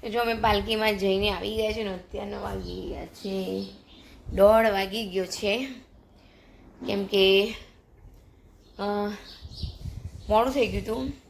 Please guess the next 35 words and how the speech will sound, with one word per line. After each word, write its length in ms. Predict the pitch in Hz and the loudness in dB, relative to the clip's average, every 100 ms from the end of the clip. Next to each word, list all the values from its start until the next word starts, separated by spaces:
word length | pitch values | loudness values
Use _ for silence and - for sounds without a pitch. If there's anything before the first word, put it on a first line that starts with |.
| - - - - | -20 -20 -16 -14
એવું 140 | 180 | -12
થઈ 140 | 196 - | -10 -10
ગયું 140 | 185 | -10
છે. 120 | 196 | -8
એટલે 180 | 175 233 | -6 -4
દોઢ 200 | 220 214 | -2 0
વાગી 280 | 196 190 190 | 0 -2 -2
ગયો 140 | 202 | -2
છે. 280 | 220 262 320 - - - _ | -2 -2 -4 -12 -20 -20 _
જમવાનું 440 | 220 196 196 196 196 | -4 0 0 0 -2
પણ 120 | 185 | -6
માધ્યમમાં 480 | 175 170 190 214 220 | -6 -6 -6 -4 -4
હતું, 260 | 220 294 - - - - | -6 -10 -12 -20 -20 -12
જમી 140 | 190 | -8
લીધું. 260 | 208 226 254 - - - - - | -6 -6 -10 -16 -20 -20 -20 -10
અને 460 | 196 202 202 202 196 | -4 -2 0 -2 0
પાલકી 440 | 180 202 - - | 0 0 -6 -2
યાત્રાનો 580 | 196 - 202 190 196 196 | -2 -2 -2 0 -2 -2
વ્લોગ 340 | 185 196 190 | 0 2 2
અલગથી 460 | 185 - 190 - 214 | -2 -4 -4 -4 -4
આવી 200 | 208 220 | -2 0
રહ્યો, 260 | 247 240 240 - - - 202 | 2 2 0 -8 -20 -6 -2
અ, 260 | 214 196 190 - - - - | 0 0 -4 -8 -10 -12 -6
તમે 160 | 208 214 | 0 0
આ 40 | |
જોશો 320 | 196 202 220 | 2 0 0
ત્યારે 240 | 226 208 208 | 0 0 0
મુકાઈ 340 | 208 196 269 | -2 2 2
ગયો 280 | 220 233 208 | 4 2 2
હશે, 480 | 185 196 214 202 190 | -2 -6 -6 -10 -8
તો 100 | 190 | -6
તે 120 | 190 | -4
પણ 220 | 202 220 | -2 -2
જોઈ 140 | 220 | 0
લેજો. 380 | 220 220 226 302 | 2 2 2 -2